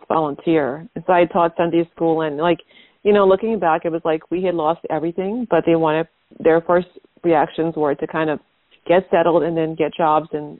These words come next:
start giving back to the community. That's kinda how we were wired. And so for, I, I personally always wanted to give, to have a career where I could love people for a living and give back to other people. So I was like, "Do I become a nun?"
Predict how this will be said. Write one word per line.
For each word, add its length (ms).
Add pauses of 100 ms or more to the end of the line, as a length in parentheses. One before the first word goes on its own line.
(140)
start 220
giving 240
back 260
to 60
the 60
community. 500 (920)
That's 160
kinda 180
how 160
we 100
were 100
wired. 460 (580)
And 220
so 460 (480)
for, 100
I, 240
I 180
personally 680 (120)
always 300
wanted 320
to 100
give, 240 (380)
to 140 (680)
have 200
a 60
career 360
where 140
I 40
could 160
love 260
people 320
for 120
a 40
living 460
and 260
give 180
back 240
to 80
other 200
people. 460 (560)
So 80
I 120
was 80
like, 220
"Do 100
I 100
become 300
a 40
nun?" 440